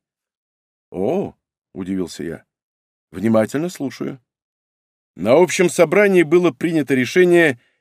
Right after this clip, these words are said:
передать те корабли, что достались нашей стороне, Аматеру.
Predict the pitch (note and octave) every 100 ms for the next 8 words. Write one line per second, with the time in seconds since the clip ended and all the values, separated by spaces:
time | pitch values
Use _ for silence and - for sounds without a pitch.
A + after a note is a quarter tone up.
0 | - B2+ D#3+ D#3 D#3+ - C#3 C3+ C3 B2
1 | E3+ - B2+ B2+ A#2+ C3+ B2 C3 A#2+ G#2
2 | F#2 F2+ G2+ B2+ D3+ A#2+ _ _ _ -
3 | A#2 B2+ C3+ G#2+ D#2+ -